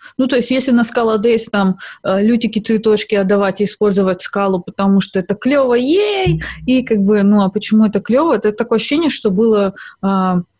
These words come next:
всё направлено на людей, которые только что вот открыли программирование для себя и такие: "Сейчас, сейчас мы узнаем".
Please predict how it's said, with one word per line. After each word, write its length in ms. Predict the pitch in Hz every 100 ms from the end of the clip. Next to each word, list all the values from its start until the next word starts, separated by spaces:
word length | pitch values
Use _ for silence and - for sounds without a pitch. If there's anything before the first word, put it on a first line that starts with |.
| _ - _ _ _
всё 260 | - - 233
направлено 580 | 208 214 233 294 247 220
на 120 | 196
людей, 260 | 180 202
которые 340 | 262 214 196 185
только 280 | 220 214 190
что 200 | - 185
вот 200 | 185 175
открыли 600 | - 220 208 190 185 175
программирование 800 | - 185 190 190 262 269 208
для 140 | 175 185
себя 300 | - 185 185
и 40 |
такие: 300 | 180 180 196
"Сейчас, 320 | 175 - 214 208
сейчас 500 | - - - 220 208
мы 240 | 190 180
узнаем". 540 | 175 202 180 175 160